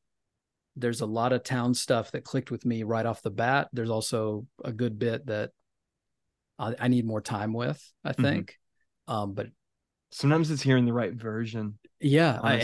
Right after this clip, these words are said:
Speaker 2: honestly, 'cause there's
Speaker 1: this
Speaker 2: so
Speaker 1: is
Speaker 2: many
Speaker 1: an
Speaker 2: versions.
Speaker 1: Right. Marie is a song that I've loved ever since
Speaker 2: Mm-hmm.
Speaker 1: I heard for the first time, but a particular, like, if I had not been watching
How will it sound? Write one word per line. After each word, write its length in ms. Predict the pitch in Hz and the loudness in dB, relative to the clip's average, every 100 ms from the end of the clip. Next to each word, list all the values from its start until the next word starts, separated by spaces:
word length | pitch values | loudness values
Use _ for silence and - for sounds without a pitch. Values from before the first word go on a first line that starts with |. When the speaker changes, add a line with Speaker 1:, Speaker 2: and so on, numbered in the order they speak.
| 143 | 2
Speaker 2:
honestly, 140 | 113 | 0
'cause 200 | 104 120 | -2 0
there's 160 | 127 131 | 4 8
Speaker 1:
this 160 | 160 180 | 8 8
Speaker 2:
so 60 | |
Speaker 1:
is 100 | 170 | 8
Speaker 2:
many 100 | 151 | 8
Speaker 1:
an 60 | 107 | 6
Speaker 2:
versions. 720 | 117 117 110 120 104 95 - _ _ _ | 4 4 4 4 2 0 -8 _ _ _
Speaker 1:
Right. 300 | 139 127 123 | 2 2 4
Marie 500 | 139 143 185 220 165 | 6 8 8 8 8
is 200 | 147 120 | 6 2
a 180 | 123 143 | -2 -2
song 380 | - 147 123 117 | 0 2 2 2
that 100 | 113 | 2
I've 220 | 113 107 117 | 0 0 -2
loved 500 | 117 110 104 104 - _ - | 0 0 -2 -6 -16 _ -8
ever 160 | 117 113 | -4 -2
since 240 | 117 110 | -2 -2
Speaker 2:
Mm-hmm. 80 | 110 | -2
Speaker 1:
I 40 | |
heard 220 | 107 139 | 0 0
for 140 | 127 117 | 0 -4
the 80 | 104 | -6
first 320 | - 104 - | -6 -6 -6
time, 240 | 107 101 | -6 -6
but 140 | 104 107 | -6 -6
a 100 | 107 | -6
particular, 720 | - 120 - 180 180 151 127 | -8 -10 -2 -2 -2 -2 0
like, 280 | 123 113 - _ _ - | 0 -2 -10 _ _ -2
if 200 | 147 175 | 2 4
I 140 | 208 | 4
had 240 | 160 131 - _ _ _ _ _ _ - | 4 2 -2 _ _ _ _ _ _ 0
not 400 | 139 147 175 135 | 4 4 2 2
been 260 | 135 123 | 2 2
watching 720 | 110 110 180 - 123 95 117 | 2 2 2 2 -2 -2 -6